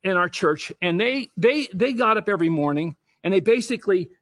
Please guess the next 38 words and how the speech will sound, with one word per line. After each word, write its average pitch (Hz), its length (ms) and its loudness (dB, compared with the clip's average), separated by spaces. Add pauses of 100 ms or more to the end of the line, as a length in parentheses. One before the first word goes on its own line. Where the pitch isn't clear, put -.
snorted 233 560 2
the 156 100 2
line, 175 560 2
the 185 80 -2
four 233 280 2
lines 180 440 2
of 160 140 0
the 151 80 -2
success 170 480 -4
solution. 151 420 -2
I 165 100 -2
mean, 180 140 -2
they 196 140 0
just 170 200 -2
nailed 175 360 0
it. 131 120 -4
The 147 140 0
Wealth, 170 380 0
Beauty, 175 180 -4
Power, 160 220 -2
Fame 143 200 -4
was 143 160 -6 (260)
all 226 140 4
their 226 100 4
life. 156 180 0
And 185 80 -2
even 285 220 2
though 240 100 2
they 202 140 2
sat 269 320 -2
in 285 60 -2
our 254 140 0
church 196 240 -4
every 208 140 -2
Sunday 180 300 -2 (280)
and 185 120 -2
they 180 60 -2
heard 151 220 -2